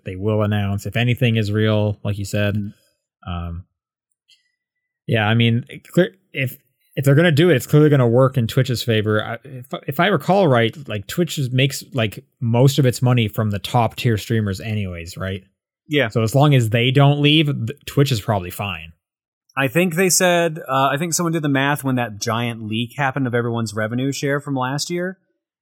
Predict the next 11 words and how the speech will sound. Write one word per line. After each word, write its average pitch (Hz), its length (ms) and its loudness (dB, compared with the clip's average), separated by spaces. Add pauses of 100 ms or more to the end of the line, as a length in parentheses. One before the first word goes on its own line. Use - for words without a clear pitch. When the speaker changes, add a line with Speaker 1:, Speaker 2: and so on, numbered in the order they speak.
Speaker 2:
And 127 100 -2
I - 20 -2
think 147 180 0
it 151 40 0
was 143 140 2
something 139 260 0
like 123 340 -2 (460)
thir-, 143 640 0
uh, 139 180 -6 (240)
three 131 240 -2
thousand 165 800 -2